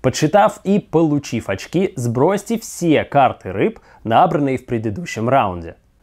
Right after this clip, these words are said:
Перемешайте сброс и сформируйте новую колоду и новый ряд карточек. Победит в игре тот, кто первым соберёт шесть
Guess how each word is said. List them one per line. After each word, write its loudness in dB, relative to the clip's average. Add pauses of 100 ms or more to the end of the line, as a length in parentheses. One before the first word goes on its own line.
(100)
Перемешайте 2
сброс -2
и -2
сформируйте 2
новую 2
колоду -2
и 0
новый 0
ряд 0 (100)
карточек. -2 (260)
Победит 2
в -2
игре -2
тот, 0
кто -2
первым 0
соберёт -4
шесть -2